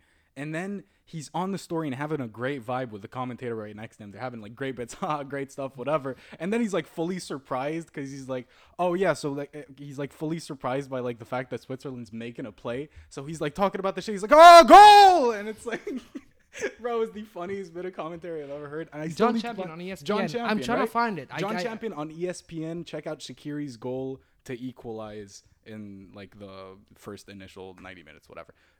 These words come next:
Speaker 1: And, yeah, John Champion, E S P N commentary. Like, that's the clip I'm talking about, and I'm telling you, I genuinely think it's the funniest football commentary I've ever heard, 'cause I don't, I haven't heard that much. It
Speaker 2: No,
Speaker 1: was
Speaker 2: the one that kill-,
Speaker 1: fucking
Speaker 2: the one that
Speaker 1: epic.
Speaker 2: kills is the, I think it's the, the Khaliji guy who's, like, talking, whatever, during a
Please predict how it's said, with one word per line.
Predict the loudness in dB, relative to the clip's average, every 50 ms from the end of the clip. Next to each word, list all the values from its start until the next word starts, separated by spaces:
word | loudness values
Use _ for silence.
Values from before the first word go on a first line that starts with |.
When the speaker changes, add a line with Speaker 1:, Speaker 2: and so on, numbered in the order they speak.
| _ _ _
Speaker 1:
And, | -10 -8 -8 -8 -8 -10 -12 -10
yeah, | -6 -6 -6 -6
John | -6 -8 -8 -8 -8
Champion, | -6 -8 -8 -8 -8 -10 -12
E | -12 -12
S | -14 -14
P | -16 -16
N | -18 -16
commentary. | -16 -18 -18 -18 -18 -20 -20 -18 -18 -20 -20 -12
Like, | -10 -10 -10 -10 -10 -8
that's | -8 -8 -8 -8 -10 -14
the | -14
clip | -12 -10 -12 -10 -10
I'm | -10 -12 -10
talking | -10 -10 -10 -10 -12 -8
about, | -6 -6 -6 -6 -8
and | -14 -14
I'm | -14 -12
telling | -10 -10 -10 -8 -8 -8
you, | -10 -10 -12
I | -12 -14
genuinely | -14 -14 -14 -12 -12 -12 -12 -14 -16
think | -16 -18 -16 -16
it's | -16 -16 -16
the | -14 -14 -8
funniest | -6 -4 -4 -4 -4 -6
football | -8 -10 -10 -10 -10
commentary | -10 -12 -14 -14 -14 -16 -18 -18 -18 -16
I've | -16 -18 -16 -18
ever | -20 -20 -20 -20
heard, | -20 -20 -20 _ _ _ _ _ _ _ -14
'cause | -12 -12 -12
I | -14 -16
don't, | -18 -20 -20 _ -18
I | -14
haven't | -14 -14 -14 -14
heard | -14 -16 -16
that | -16 -18 -18
much. | -20 -20 -20 -20 -14 -10
It | -6
Speaker 2:
No, | -4 -4
Speaker 1:
was | -4 -4
Speaker 2:
the | -4 -2
one | -2 -2
that | -2 -2 -4 -4
kill-, | -8 -8
Speaker 1:
fucking | -8 -8 -10
Speaker 2:
the | -8
one | -6 -6 -4
that | -4
Speaker 1:
epic. | -6 -6 -6
Speaker 2:
kills | -8 -8 -8
is | -10 -10
the, | -10 -8 -8 -8 -10 -10
I | -12 -12
think | -10 -10 -10
it's | -10 -12 -12
the, | -12 -10 -10 -10 -12 -12
the | -14
Khaliji | -14 -14 -12 -10 -8 -8 -8 -10 -10
guy | -12 -12 -14 -14 -14
who's, | -18 -18 -18
like, | -16 -16 -16 -18 -18 -16
talking, | -12 -12 -12 -12 -12 -14 -14 -14
whatever, | -14 -14 -12 -12 -12 -12 -14
during | -12 -12 -10 -10 -10 -10 -12
a | -14 -14 -14 -16 -16 -18